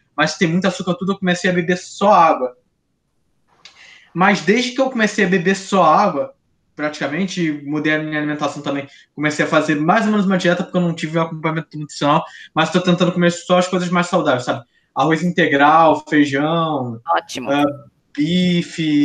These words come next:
Speaker 1: e sa-, e salada, basicamente como isso no almoço, na janta e fruta, né, também.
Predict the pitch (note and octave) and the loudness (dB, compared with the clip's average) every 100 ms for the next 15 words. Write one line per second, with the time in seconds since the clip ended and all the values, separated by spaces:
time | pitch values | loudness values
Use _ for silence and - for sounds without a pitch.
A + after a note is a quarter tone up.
0 | C#3+ C3+ C3 C#3 - E3 D#3 D#3 D3 - | 2 -2 -2 -4 -2 2 2 0 -4 0
1 | F3 D#3 - C3+ D3 C#3+ D#3 D3 E3 D#3+ | 2 2 2 0 -2 -2 -6 -6 -6 -4
2 | D#3 - D3+ D3 C#3+ E3 - F3+ D3+ D3 | -6 -8 -4 -4 -2 -4 -4 -4 -2 -2
3 | F3 F#3+ F3+ _ _ _ E3+ E3 F3 D3 | -2 -2 -8 _ _ _ -4 0 2 2
4 | C#3+ B2+ B2+ C#3 B2+ | 2 -2 -2 -2 -4